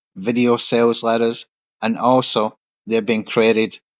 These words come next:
to convert, okay? So they're always tweaking them, they're always improving them to improve the conversions. And all you need to do is send traffic to those pages that have, that have had all that work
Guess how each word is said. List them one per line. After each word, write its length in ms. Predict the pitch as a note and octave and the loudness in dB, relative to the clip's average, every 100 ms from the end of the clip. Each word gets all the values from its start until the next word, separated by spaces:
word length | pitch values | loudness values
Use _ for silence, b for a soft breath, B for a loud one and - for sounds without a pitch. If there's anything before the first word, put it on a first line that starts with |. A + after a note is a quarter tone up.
| _ | _
to 200 | - A2 | -2 -2
convert, 640 | - G#2+ G2+ F#2 G#2+ G2+ | -2 -4 -4 0 2 2
okay? 340 | F2 F#2+ - G#2 | 0 -4 -2 -2
So 180 | - G2+ | -2 -2
they're 140 | G#2 | -2
always 400 | G2 A2 A2 - | 0 0 -2 -6
tweaking 480 | - G#2+ G#2 - A2 | -4 -4 -4 -4 -2
them, 160 | G#2+ G#2 | -2 -2
they're 100 | F#2+ | 0
always 380 | G2+ G#2+ A2 | 0 0 0
improving 480 | G#2 G2 A2 G2+ G#2+ | -4 -2 -2 -2 -2
them 140 | G#2 G2+ | -4 -4
to 120 | G2+ | -4
improve 360 | G2 G2 A#2+ A2 | -4 0 0 2
the 120 | A#2 | -4
conversions. 760 | - G2+ G#2+ A2 - G2 G2 - _ _ | -4 -2 0 2 0 -6 -8 -12 _ _
And 260 | - G#2 G#2 - | -4 -2 -2 0
all 220 | A2 A#2 | 2 4
you 160 | A2+ G#2+ | 2 0
need 200 | G#2+ F#2+ | -2 -4
to 100 | F#2+ | -2
do 200 | G#2+ B2+ _ - | -2 -4 _ -4
is 120 | G#2+ | 0
send 300 | - A2 A2 | 2 0 -2
traffic 460 | - A2 - A2 - | 0 -2 0 -6 -6
to 100 | G#2 | -6
those 240 | G#2 G2 | -4 -6
pages 540 | - A#2 A#2 G2+ F#2+ - _ _ | -4 -4 -2 -4 -6 -12 _ _
that 140 | A2 | -4
have, 220 | F2+ G2+ - _ | -2 -4 -6 _
that 100 | G2+ | -4
have 160 | F2+ G#2+ | -4 -2
had 220 | A2+ A2 | -2 -2
all 280 | - A2+ A#2 | 2 2 4
that 220 | A2 G2 | 2 0
work 420 | F#2+ A#2 G#2+ - | 2 4 4 0